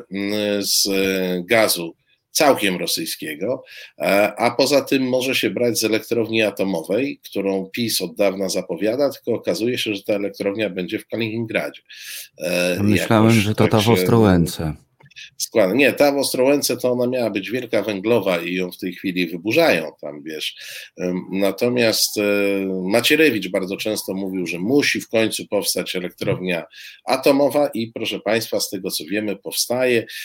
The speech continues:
Speaker 1: Zygmunt Solosz z jakimś tam kapitałem węgierskim ma budować elektrownię atomową, m, w obwodzie kaliningradzkim i już się pojawił apel, żeby budować interkonektor, dzięki czemu,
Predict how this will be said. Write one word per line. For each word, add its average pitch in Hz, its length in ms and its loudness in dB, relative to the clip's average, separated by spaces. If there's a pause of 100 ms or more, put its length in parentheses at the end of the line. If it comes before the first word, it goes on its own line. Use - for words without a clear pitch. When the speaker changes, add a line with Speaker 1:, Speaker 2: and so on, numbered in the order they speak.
(140)
Speaker 1:
Zygmunt 110 500 0
Solosz 135 580 6
z - 40 -2
jakimś 101 440 -4
tam 90 180 -8
kapitałem 92 540 -4
węgierskim 107 760 -4 (400)
ma 120 260 4
budować 101 540 -2
elektrownię 92 600 -2
atomową, 87 640 -2 (540)
m, 95 140 -2 (420)
w - 200 -8 (500)
obwodzie 92 440 0
kaliningradzkim 123 1040 0 (100)
i 120 340 -2 (220)
już 104 160 -2
się 95 140 -2
pojawił 85 540 0
apel, 104 400 2
żeby 87 280 -6
budować 87 640 -2
interkonektor, 87 920 -6 (340)
dzięki 131 260 -8
czemu, 92 420 -2